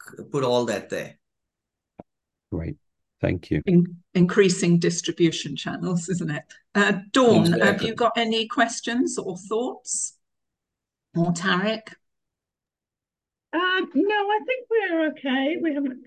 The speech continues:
Speaker 4: nothing jumps out at the moment. We're, um, I think I've been, I mean, I have seen Sal do a presentation like this before. So,
Speaker 1: Yeah.
Speaker 4: um, uh, it's,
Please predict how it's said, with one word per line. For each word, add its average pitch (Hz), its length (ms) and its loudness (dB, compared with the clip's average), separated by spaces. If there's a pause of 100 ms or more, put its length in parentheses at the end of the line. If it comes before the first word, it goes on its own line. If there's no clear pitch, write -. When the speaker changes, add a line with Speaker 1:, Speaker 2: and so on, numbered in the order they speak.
(140)
Speaker 4:
nothing 262 360 -4
jumps 226 300 -6
out 202 200 -4
at 196 60 -4
the 196 80 -4
moment. 175 760 -4 (100)
We're, 180 220 -2 (380)
um, 190 240 -4
I 240 120 -4
think 370 200 0
I've 220 140 -4
been, 226 340 2
I 226 140 -2
mean, 214 160 0
I 214 160 0
have 214 260 -4
seen 160 580 -2 (440)
Sal 175 360 -2
do 170 240 0
a 165 40 2
presentation 170 720 -4
like 165 160 -6
this 165 180 -4
before. 160 500 0
So, 160 420 0
Speaker 1:
Yeah. 165 200 0
Speaker 4:
um, 160 360 -4 (720)
uh, 165 400 -4
it's, - 260 -6